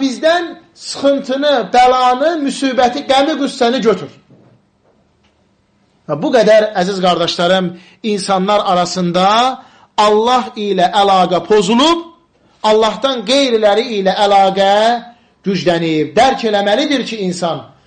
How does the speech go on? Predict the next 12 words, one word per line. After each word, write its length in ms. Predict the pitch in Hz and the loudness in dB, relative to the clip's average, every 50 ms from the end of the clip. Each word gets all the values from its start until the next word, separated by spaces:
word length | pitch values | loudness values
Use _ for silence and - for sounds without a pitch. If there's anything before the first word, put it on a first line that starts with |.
| _ _ _ | _ _ _
fayda 380 | - 220 226 226 220 240 262 254 | 0 2 4 4 4 2 2 2
verən 440 | 220 220 214 226 247 247 226 208 190 | 2 2 4 4 4 2 2 0 0
yalnız 420 | 202 247 277 277 262 240 214 190 | 2 2 2 2 0 -2 0 0
Allahdır. 580 | 208 196 185 190 233 247 240 - - 226 170 - - - _ _ _ _ _ _ _ _ _ _ _ _ _ _ _ _ _ _ _ _ | 2 2 2 4 2 2 2 0 -4 -6 -6 -6 -8 -14 _ _ _ _ _ _ _ _ _ _ _ _ _ _ _ _ _ _ _ _
Xeyir 420 | - - 240 254 277 302 311 294 247 | -2 0 2 2 2 2 0 0 0
verən, 400 | 254 240 233 254 262 247 214 175 151 - - _ _ _ _ _ _ _ _ - | 2 2 2 2 2 0 -2 -4 -8 -12 -18 _ _ _ _ _ _ _ _ -4
ruzu 420 | 180 214 262 277 269 233 294 302 | 0 2 2 2 2 2 0 0
verən, 460 | 277 247 240 240 262 262 254 214 175 147 - - _ _ _ _ | 2 2 4 4 2 2 0 -2 -4 -8 -12 -18 _ _ _ _
bərəkət 600 | - 233 254 254 247 233 - 285 294 294 285 220 | 2 2 4 4 2 0 0 0 -2 -2 -2 -2
verən, 440 | 240 233 233 262 277 262 226 175 147 - - _ _ _ _ _ _ _ _ _ _ | 0 2 2 2 2 0 -2 -4 -8 -12 -18 _ _ _ _ _ _ _ _ _ _
şəfa 420 | - - 247 247 240 269 302 311 302 | -4 0 0 0 0 2 2 2 2
verən 520 | 269 269 254 269 302 320 330 330 311 - | 2 2 2 4 4 2 2 0 -2 -6